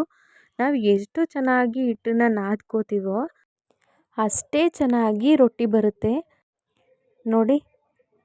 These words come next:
ಅದು ಸ್ವಲ್ಪ ಬಿಸಿ ಇದ್ದಿದ್ರಿಂದ ನಾನು ಸ್ವಲ್ಪ ನಿಧಾನಕ್ಕೇನೆ ಇದ್ ಮಾಡ್ಕೊತಾ ಇದ್ದೀನಿ. ನೋಡಿ ನೀವು ಉಗುರು ಬೆಚ್ಚಗಾಗುತ್ತಲ್ವಾ ಹಿಟ್ಟು, ಆವಾಗ ತಗೊಂಡು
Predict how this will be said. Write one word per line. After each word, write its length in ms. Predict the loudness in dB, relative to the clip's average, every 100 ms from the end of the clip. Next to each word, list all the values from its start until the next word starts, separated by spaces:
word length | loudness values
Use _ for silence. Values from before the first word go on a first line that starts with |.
| _ _ -2
ಅದು 200 | 2 2
ಸ್ವಲ್ಪ 460 | 2 4 4 4 0
ಬಿಸಿ 340 | 2 2 2 -2
ಇದ್ದಿದ್ರಿಂದ 680 | 0 0 2 2 0 0 0 -2 -6 _ -10
ನಾನು 320 | -4 -2 0 0 0 -4 -10 _ _
ಸ್ವಲ್ಪ 260 | -6 -4 -2
ನಿಧಾನಕ್ಕೇನೆ 760 | 0 2 2 2 0 -4 -2 0
ಇದ್ 160 | -2 -2
ಮಾಡ್ಕೊತಾ 480 | -4 -4 -2 0
ಇದ್ದೀನಿ. 340 | 0 -2 -4 -4
ನೋಡಿ 260 | -2 -2 -2 -6 _ _ -4
ನೀವು 180 | 2 4 4
ಉಗುರು 260 | 4 4
ಬೆಚ್ಚಗಾಗುತ್ತಲ್ವಾ 960 | 6 4 2 0 0 0 -2 -2 0 2
ಹಿಟ್ಟು, 320 | 2 2 0 0
ಆವಾಗ 380 | 2 2 2 2 -2
ತಗೊಂಡು 420 | -2 0 0 2